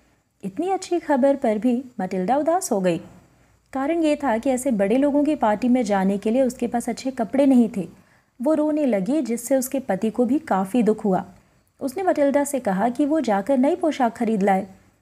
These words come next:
मिस्टर लॉयजल ने गन खरीदने के लिए चार सौ फ्रैंक बचाए थे, वही पैसे उसने मटिल्डा को दे दिए।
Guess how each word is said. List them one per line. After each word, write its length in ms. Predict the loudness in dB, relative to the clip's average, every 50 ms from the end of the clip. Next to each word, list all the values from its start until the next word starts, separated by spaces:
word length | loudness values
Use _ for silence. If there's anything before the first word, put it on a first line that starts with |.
| _ _ _ _ -6 -6
मिस्टर 240 | -4 -4 -2 0
लॉयजल 420 | 2 4 4 4 4 2 2 4 4
ने 200 | 4 2 2 0
गन 320 | 0 0 2 2 2 2
खरीदने 480 | 2 0 0 0 0 0 0 0 -2 0
के 140 | 0 0 0
लिए 180 | 2 2 0
चार 320 | 0 0 0 0 0 0 0
सौ 200 | -2 -2 -4 -4
फ्रैंक 340 | -2 -2 -2 -2 0 0
बचाए 440 | 0 0 0 0 0 0 0 0 0 0
थे, 380 | 0 -2 -2 -4 -12 -20 -20 _ _ _ -6
वही 200 | -4 -2 -2 -2
पैसे 320 | 0 0 0 0 0 0 -2
उसने 240 | -2 0 0 0
मटिल्डा 420 | 2 2 2 0 0 2 2 2 2
को 120 | 2 0
दे 160 | 0 0 0
दिए। 280 | 0 -2 -2 -4 -6